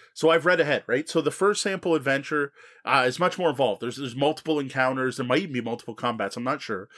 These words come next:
But when you beat it, you all get one X P. And then X P is used in a certain way. Again, I'm not gonna get into all that. We didn't obviously do that with the demo. Then you have the option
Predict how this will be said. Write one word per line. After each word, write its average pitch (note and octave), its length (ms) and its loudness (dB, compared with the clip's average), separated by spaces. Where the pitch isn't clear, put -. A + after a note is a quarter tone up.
But D3+ 120 2
when F3 180 4
you G3 100 2
beat C4 300 4
it, A2 240 2
you D3+ 140 6
all E3+ 80 4
get F#3+ 180 0
one D#3 160 4
X D3+ 160 0
P. G#2+ 220 -10
And D3 240 4
then D3 360 4
X D#3 180 2
P C#3+ 180 -2
is B2+ 200 -6
used B2 240 -2
in B2 40 2
a A2+ 40 2
certain A#2+ 220 -2
way. F#2+ 140 -2
Again, A#2 220 2
I'm A2+ 80 0
not C3 140 2
gonna C3 120 0
get B2+ 120 0
into C3 120 2
all G2+ 160 0
that. G2 220 -4
We C#3 120 0
didn't C3 200 0
obviously B2 320 -4
do D#3 120 -2
that B2+ 120 4
with A2+ 100 -4
the A#2+ 60 -12
demo. B2+ 400 -2
Then G#3+ 200 2
you D#4+ 100 4
have C4+ 140 2
the F#3 100 2
option A#2+ 560 -4